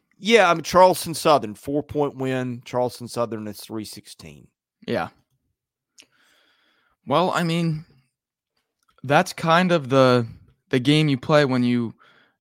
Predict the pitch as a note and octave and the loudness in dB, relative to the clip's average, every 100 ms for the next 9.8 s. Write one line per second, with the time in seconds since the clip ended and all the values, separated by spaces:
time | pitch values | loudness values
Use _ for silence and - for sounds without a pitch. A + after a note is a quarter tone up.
0 | _ _ - B2+ A#2+ A#2+ C3 B2+ A#2 C3+ | _ _ -6 -2 -2 -2 -2 -2 -4 -8
1 | B2+ A#2 A2+ G#2+ - - - _ _ _ | -4 -6 -4 -6 -8 -18 -20 _ _ _
2 | _ _ - F2+ D#2+ F2 F#2+ G2 - B2 | _ _ -14 -10 -10 -10 -10 -14 -12 -8
3 | A#2+ - A#2+ B2 A#2 A#2+ A#2 A#2+ B2+ D#3+ | -8 -6 -4 -4 -6 -8 -6 -6 -6 -6
4 | D#3+ _ _ _ _ _ _ _ _ - | -6 _ _ _ _ _ _ _ _ -12
5 | E2 - _ _ _ D3 D3 D3+ D#3+ C#3+ | -12 -12 _ _ _ -2 0 2 0 2
6 | D3 D3+ D3+ C3+ D#3 C3+ B2+ B2 C#3 C3+ | 2 2 0 -2 -2 0 2 2 2 0
7 | C#3+ C3 C#3 C#3 B2+ B2+ C#3+ C#3 A#2+ C3 | -4 -4 -4 -4 -6 -4 -2 -4 -4 -2
8 | B2+ A#2 A2+ G2+ A2+ - C#3 C3+ B2 B2 | -2 -2 -4 -6 -6 0 0 0 -2 -2
9 | D#3 F3 B2 A2+ A2 A#2 G2 | -2 -2 -2 -2 -2 -4 -6